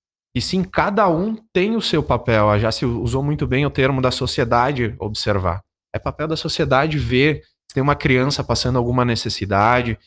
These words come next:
sofrendo algum tipo de violência. Nós precisamos ficar sabendo. E às vezes as pessoas tão, estão ali na sua rotina e veem muitas vezes o que tá acontecendo e acreditam que todos ao redor estão vendo.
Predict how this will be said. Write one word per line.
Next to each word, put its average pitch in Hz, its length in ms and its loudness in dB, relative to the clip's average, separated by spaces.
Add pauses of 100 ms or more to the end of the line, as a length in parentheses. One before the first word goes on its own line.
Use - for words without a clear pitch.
(220)
sofrendo 117 420 -6
algum 113 180 -4
tipo - 240 -8
de 110 100 -2
violência. 107 720 2 (440)
Nós 123 120 0
precisamos 151 680 -2 (180)
ficar 131 260 0
sabendo. 101 580 -2 (440)
E 113 40 4
às 110 60 2
vezes 127 140 2
as 139 100 0
pessoas 139 380 0
tão, 151 360 0 (120)
estão 143 260 0
ali 143 140 4
na 160 100 2
sua 147 220 2
rotina 143 720 2 (340)
e 117 80 0
veem 135 200 2
muitas 147 360 0
vezes 139 360 2
o 135 80 0
que - 100 -12
tá 127 140 0
acontecendo 123 880 -4 (360)
e 131 120 4
acreditam 151 500 2
que 175 140 0
todos 196 480 2
ao 160 120 4
redor 147 360 4
estão 175 280 -4
vendo. 165 460 0